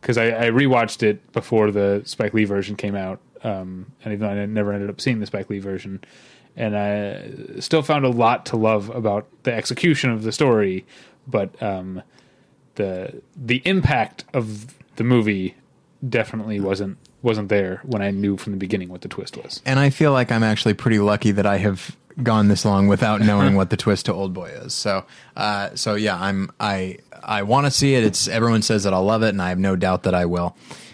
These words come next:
Speaker 2: Um, but yeah, it's, uh, and, you know, it's, it's interesting. A lot of these movies, uh, on my list, from Old Boy to Sin City to Scott Pilgrim to Red, V for Vendetta, Snowpiercer,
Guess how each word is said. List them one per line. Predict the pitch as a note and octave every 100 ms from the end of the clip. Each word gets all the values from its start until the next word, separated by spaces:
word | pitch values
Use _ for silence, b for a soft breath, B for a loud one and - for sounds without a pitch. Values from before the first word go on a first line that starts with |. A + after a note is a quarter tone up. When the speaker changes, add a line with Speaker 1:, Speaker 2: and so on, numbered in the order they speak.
| B
Speaker 2:
Um, | G#2 G2+ F#2+ F2+ F2+ - _ _
but | C3+ A#2 A#2
yeah, | A2+ F#2
it's, | A2+ - - -
uh, | - G#2+ G2 E2+ A#1 - - - - - _ _ _ _ _ - B B B _ _ -
and, | F3
you | G3+
know, | G#3+
it's, | D3 - - -
it's | - C3+ E3+
interesting. | D#3 C3+ - G#2 F#2+ F#2+ - _ _ _ _ _ _ _ _ _ _ _ _ _ _ _ _ _ _ _ _ _ -
A | C#3
lot | D3 G3
of | F#3+
these | C3+ B2
movies, | A2+ A#2 A2 G#2+ G2 - - _ -
uh, | A2 G#2 G2+ F#2+ -
on | A#2 A2+ A2 G#2+
my | A2 G#2
list, | G#2 A2 G2+ G#2+ -
from | - G#2 F#2+ F#2+
Old | A2 G2
Boy | G#2 F#2+
to | G2
Sin | - F#2
City | - B2+ A2+
to | -
Scott | F#2+ - F2
Pilgrim | B2 A#2+ A2 G2
to | F2+
Red, | A2 A#2 G#2+ G2
V | G#2+
for | G2
Vendetta, | F#2+ F#2+ G#2 G2 G2
Snowpiercer, | - G#2+ G2 G2+ F#2+ G2